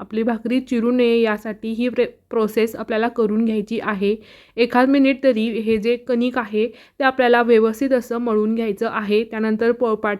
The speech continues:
किंवा तुम्ही डायरेक्ट परातईमध्ये सुद्धा ही भाकरी करू शकता.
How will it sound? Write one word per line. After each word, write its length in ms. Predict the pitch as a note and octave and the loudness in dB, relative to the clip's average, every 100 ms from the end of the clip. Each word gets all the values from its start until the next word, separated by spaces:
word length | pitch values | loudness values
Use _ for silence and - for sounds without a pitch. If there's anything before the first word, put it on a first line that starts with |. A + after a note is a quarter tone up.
| - | -6
किंवा 180 | A3 A3 | -6 -4
तुम्ही 180 | A3+ A#3 | -2 0
डायरेक्ट 440 | A#3 G#3 G#3 - A#3 | 0 0 -2 -2 -6
परातईमध्ये 1120 | A#3 A3+ G#3+ G#3+ A3+ A#3 - - A3+ G#3 A#3 | -4 -4 -4 -4 -4 -4 -6 -4 -2 2 2
सुद्धा 320 | B3+ A#3 A3+ | 2 -2 -2
ही 160 | A3+ B3 | -2 -2
भाकरी 340 | B3 A3 G#3+ | -2 -2 -6
करू 260 | A3+ G#3+ A3 | -4 -2 -2
शकता. 360 | A3+ G#3+ - | -4 -6 -6